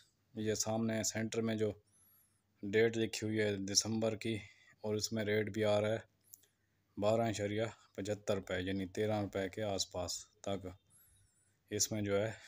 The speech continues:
गिरावट दिखाई दी। अ, उसके बाद जो छः मई की सूरत हाल है, जनवरी से लेके, जनवरी दो हज़ार बाईस से लेके अब तक, यानी अगस्त के महीने तक, ये कोई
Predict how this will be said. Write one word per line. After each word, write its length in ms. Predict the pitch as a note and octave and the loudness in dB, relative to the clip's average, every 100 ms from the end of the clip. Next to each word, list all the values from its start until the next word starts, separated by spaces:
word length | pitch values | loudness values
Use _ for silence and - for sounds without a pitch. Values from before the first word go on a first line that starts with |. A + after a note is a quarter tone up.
| - | -12
गिरावट 480 | G2 G2 G2+ G#2 G#2+ - _ - | -4 0 2 2 0 -6 _ -14
दिखाई 340 | F#2 F#2+ F#2+ F2+ | -10 -4 -4 -4
दी। 180 | E2+ F2 _ _ _ _ _ _ _ _ _ _ _ - | -8 -10 _ _ _ _ _ _ _ _ _ _ _ -8
अ, 100 | A2 G#2+ G#2+ A2 G#2 | -4 -2 -2 -2 -4
उसके 240 | B2+ - C3 | -4 -2 0
बाद 300 | A#2+ B2+ B2+ | 4 6 6
जो 140 | B2 B2 B2 A#2+ _ - | 4 4 4 0 _ -2
छः 260 | - A#2+ | 2 2
मई 180 | A#2+ A#2 A#2 A2+ A2+ A2+ A2 - | 2 2 2 2 2 0 -2 -4
की 120 | G#2+ | -2
सूरत 360 | - A2 G#2 G#2 | -2 -2 -2 0
हाल 180 | G#2+ | 2
है, 60 | A2 | 2
जनवरी 340 | G#2 A2 A2 A2 | 0 0 0 0
से 140 | G2+ | -2
लेके, 400 | G#2 G#2 G#2 A2 G#2+ - - | -2 -2 -2 -2 -6 -8 -8
जनवरी 380 | G#2+ G#2+ G#2+ G#2+ | -4 -2 0 0
दो 140 | G#2 G#2 | 0 0
हज़ार 220 | G#2 G2+ | 0 -4
बाईस 340 | F#2+ G2 G#2 - | -2 -2 0 -2
से 60 | G2+ | -2
लेके 280 | G2+ G2 G#2+ | -4 -4 -6
अब 180 | G2+ G2+ - | -6 -8 -6
तक, 120 | G#2 - G#2+ _ _ _ _ _ _ - _ _ _ - | -6 -6 -16 _ _ _ _ _ _ -20 _ _ _ -8
यानी 200 | G#2+ G#2 | -4 -2
अगस्त 400 | G#2 G2 G#2+ - | 0 2 4 4
के 80 | - | 2
महीने 300 | G2+ G#2 G#2 | -4 -2 -2
तक, 260 | G2 G#2+ - - - - G2+ | -2 -4 -6 -18 -20 -14 -6
ये 240 | G#2 G#2+ | -2 -2
कोई 320 | G#2 A2 G#2+ | -2 -6 -4